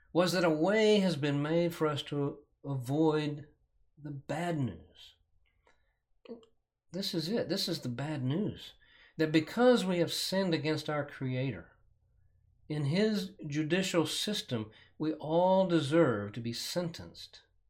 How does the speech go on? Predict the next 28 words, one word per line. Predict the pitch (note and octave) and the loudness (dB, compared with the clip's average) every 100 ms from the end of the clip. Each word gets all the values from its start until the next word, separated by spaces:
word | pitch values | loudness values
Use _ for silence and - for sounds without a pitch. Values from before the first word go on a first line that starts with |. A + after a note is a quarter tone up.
| _ _ _ - | _ _ _ -10
to | C3+ | -6
life | A#2+ A#2 C#3 C#3+ | -4 -2 -4 -4
in | D3 C3+ | -6 -8
prison | - F#3 E3+ G2+ E2+ - _ _ _ _ _ _ _ _ | -8 -6 -6 -6 -12 -18 _ _ _ _ _ _ _ _
without | A#2 A2 A2 | -8 -8 -8
parole. | - B2+ C#3+ D3 F2+ - _ _ _ _ - - _ _ _ _ _ _ _ _ _ _ _ _ _ _ _ _ - | -8 -6 -4 -6 -8 -14 _ _ _ _ -20 -20 _ _ _ _ _ _ _ _ _ _ _ _ _ _ _ _ -16
That'd | G#2+ B2 D#3+ | -6 -2 -2
be | A2+ | -2
bad | A#2 B2 | -2 -2
enough | G#2 C#3 G#3 - | -2 -2 -4 -6
if | G2 - | -14 -10
we | B2 A#2+ | -8 -6
were | A2+ G#2 | -6 -8
simply | - C3 A#2+ A#2+ | -8 -8 -6 -8
talking | - C3+ C3+ C3 | -4 -4 -2 -2
about | B2 B2+ B2+ B2+ - _ _ B2 | -2 0 -2 -4 -10 _ _ -8
this | A#2 G3 A#3 | 0 0 2
life | C#3+ F#2+ - - - _ _ _ | -2 -2 -6 -16 -20 _ _ _
in | A#2 | -12
prison | G#2+ C3 A2+ G2+ G#2+ | -8 -6 -6 -6 -8
without | A2 G#2 - | -6 -8 -8
parole. | - A2+ G#2 F#2 F2 _ _ _ _ _ _ _ _ _ _ _ _ _ _ _ _ _ _ - | -10 -6 -6 -8 -12 _ _ _ _ _ _ _ _ _ _ _ _ _ _ _ _ _ _ -8
I | |
have | D#3+ | -6
a | G#2 | -4
hard | D3 C#3 C3+ | -2 -2 0
time | D3 C#3+ | -2 0
imagining | A#2+ G#2+ B2+ D#3 A#2+ E2 | -2 -2 -2 -2 -4 -10